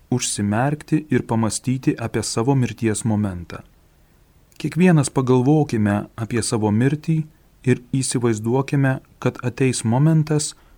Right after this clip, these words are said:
kai Jėzus paims mus už rankos ir ištars: „Eikš,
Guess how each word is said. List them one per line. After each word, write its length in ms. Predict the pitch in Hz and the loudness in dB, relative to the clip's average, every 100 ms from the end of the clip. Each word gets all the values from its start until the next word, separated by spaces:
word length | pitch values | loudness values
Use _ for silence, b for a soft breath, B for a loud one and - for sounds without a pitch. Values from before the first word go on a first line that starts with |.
| _ | _
kai 140 | - 180 | 0 2
Jėzus 560 | 135 113 110 104 - - | 2 4 4 2 -4 -2
paims 420 | 113 110 113 - | 0 2 0 0
mus 220 | 113 - | -2 0
už 140 | 104 101 | -2 0
rankos 540 | 110 135 143 139 - - | 0 0 -2 -6 -8 -6
ir 160 | 120 123 | -4 -4
ištars: 560 | - - 101 - - _ _ _ _ _ _ - | -6 -8 -8 -8 -14 _ _ _ _ _ _ -4
„Eikš, 500 | 151 151 - - | -2 -2 -6 -14